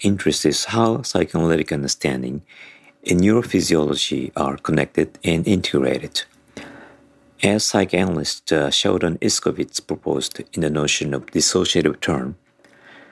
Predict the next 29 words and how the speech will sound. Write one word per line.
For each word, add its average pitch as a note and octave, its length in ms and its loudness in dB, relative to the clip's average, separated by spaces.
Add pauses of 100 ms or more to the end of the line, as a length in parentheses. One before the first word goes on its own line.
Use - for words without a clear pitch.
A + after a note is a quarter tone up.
(180)
the - 120 2
concept - 600 0
of E2+ 100 0
dissociation D2+ 840 0 (120)
prompts - 340 -2
us - 260 -2 (400)
to E2+ 140 4
reorganize D#2+ 840 0
and D2 200 -4
take D#2+ 220 -2
a D2 80 0
fresh - 340 0
look E2 280 0
at C#2+ 180 -2
psychoanalytic D2 580 0
theories, - 540 -2 (600)
which G2 200 2
are D#2+ 120 2
based F#2 400 0
on D#2 220 0
dissociation-free D#2 920 0
theories. - 540 -6 (1300)
Recently, D#2+ 600 2
many G#2+ 260 4
pioneers D2+ 600 0
such - 360 -4
as - 140 -4
Philip F#2 340 2
Blomberg, D#2 540 0